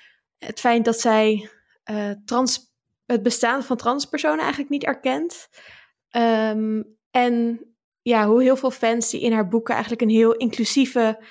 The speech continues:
wereld zien en, en heel veel fandom uit hebben gehaald, daar best wel teleurgesteld in zijn. En ik denk dat het daarom goed is om te noemen dat wij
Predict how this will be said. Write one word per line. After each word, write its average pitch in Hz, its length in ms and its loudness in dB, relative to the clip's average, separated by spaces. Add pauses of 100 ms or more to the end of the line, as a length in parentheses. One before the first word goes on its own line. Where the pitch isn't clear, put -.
(340)
wereld 254 460 2
zien 247 520 2
en, 214 260 -4
en 220 140 0
heel 226 160 6
veel 233 160 -4
fandom 226 420 0
uit 226 140 2
hebben 220 180 -2
gehaald, 202 460 -2 (340)
daar 220 220 0
best 226 160 -2
wel 254 100 -4
teleurgesteld 262 580 0
in 254 120 -4
zijn. 262 380 -4 (1000)
En 262 380 2
ik 233 60 -4
denk 262 120 2
dat 302 100 2
het 233 60 0
daarom 247 220 0
goed - 360 -4 (160)
is 262 160 -2
om 269 120 0
te 254 120 0
noemen 254 420 2
dat 233 160 0
wij 233 540 0